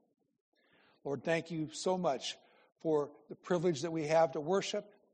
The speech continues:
Thank you now for the part of worship that involves interacting with your word. Your word is true. Help us, Lord, by your Holy Spirit to listen and,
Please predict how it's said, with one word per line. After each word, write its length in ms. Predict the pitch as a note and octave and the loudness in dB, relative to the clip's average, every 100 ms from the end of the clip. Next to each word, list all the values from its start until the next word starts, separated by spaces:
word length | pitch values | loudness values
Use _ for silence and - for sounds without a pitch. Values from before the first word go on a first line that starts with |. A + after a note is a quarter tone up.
| _ _ _ _ | _ _ _ _
Thank 260 | D#3+ E3+ - | -4 -4 -6
you 160 | F#3 | -4
now 300 | F3 F3+ F3+ | -2 0 0
for 180 | D#3+ E3+ | -2 -4
the 120 | D#3 - - _ | -6 -6 -20 _
part 300 | - F3+ F3+ | 2 4 4
of 100 | D3+ | 0
worship 540 | D3+ F#3 - F#3 E3+ D#3 | 0 0 -2 -6 -10 -2
that 320 | D#3 C#3+ C3+ - - | -2 -2 -8 -16 -12
involves 640 | F3 D#3 E3 E3+ E3 E3 - | -8 4 8 8 8 4 -6
interacting 680 | E3+ E3+ E3 E3 E3 E3 | 0 2 4 2 -2 -8
with 180 | D3 - | -8 -6
your 260 | D#3 E3 E3 | -2 0 0
word. 420 | D#3 C3 A#2 G#2+ - _ _ _ - | 0 -2 -6 -12 -20 _ _ _ -10
Your 160 | E3 | -6
word 260 | D3+ E3 E3 | -2 -2 -2
is 180 | D3+ - | -6 -10
true. 420 | - F3+ D#3+ A2+ - _ _ _ _ _ | -8 -4 -2 -4 -12 _ _ _ _ _
Help 300 | F3 F3 E3+ | 2 2 2
us, 220 | C#3+ - | -6 -2
Lord, 220 | D#3+ D3 | -2 0
by 140 | C#3 C3+ | -2 -4
your 160 | C3 | -4
Holy 280 | C3+ D3+ D#3+ | 0 0 0
Spirit 520 | - - F3 D3 B2 - - - _ | -2 -4 -2 -2 -4 -10 -20 -20 _
to 100 | D#3+ | -6
listen 580 | D3+ E3+ F#3 - F#3 D#3+ | -2 -2 -2 -4 -4 -6
and, 160 | C3+ | -10